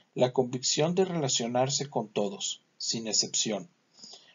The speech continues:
especialmente con los más despreciados y, como insiste el Papa Francisco, con los descartados.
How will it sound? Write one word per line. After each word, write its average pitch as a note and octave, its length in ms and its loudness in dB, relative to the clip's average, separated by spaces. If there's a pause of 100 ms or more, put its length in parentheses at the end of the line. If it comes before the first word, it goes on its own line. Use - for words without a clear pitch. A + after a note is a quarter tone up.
(100)
especialmente D3 920 4
con B2 180 2
los A#2 140 -4
más B2 240 2
despreciados B2+ 880 2
y, B2+ 220 -6 (400)
como A2 320 -2
insiste A2 520 0
el G2+ 120 -2
Papa G#2+ 300 2
Francisco, A2 760 -4 (640)
con B2+ 220 6
los A#2 160 -2
descartados. A2 960 2